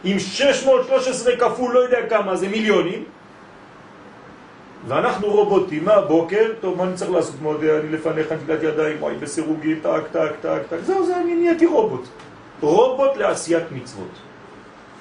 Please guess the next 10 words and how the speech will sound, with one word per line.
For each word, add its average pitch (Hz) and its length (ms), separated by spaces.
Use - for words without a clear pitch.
אם 127 200
פחד 147 360
זה 104 160
טוב, 214 320
זה 117 80
המנוע. 165 440
זה, 120 260
זה 170 100
מה 220 100
שאנחנו, 240 480